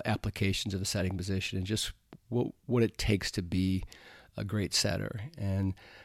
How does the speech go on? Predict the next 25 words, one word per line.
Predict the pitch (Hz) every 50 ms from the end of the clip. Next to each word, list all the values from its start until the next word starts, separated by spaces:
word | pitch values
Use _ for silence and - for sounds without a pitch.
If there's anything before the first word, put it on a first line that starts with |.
| - _ -
uh, | 104 107 110 - -
we're | 123 127
gonna | 135 131 120
try | - - - - 131
to | 123 113
dive | 95 90 113 110 110 110 107 98
into | 101 95 98 92 - 110 101 98 98
what | 101 104 104
I | 98 104
think | - - 95 - 104
are | 98
four | - - - - 107 107 107 101
key | - - - 107 101 92
traits | - - - 107 98 95 92 82 - - - -
to, | - - 110 98 95 98 95 92 90 - - - -
that | - 104 -
you | 107 104
need | 98 101 101 95
to | 101 92
master | 90 87 87 92 92 92 - - - 101 98 95
if | 95 - -
you're | 101
going | 95 92 98 95 90 92
to | - -
become | 80 95 92 - - 98 92 92 90 87 -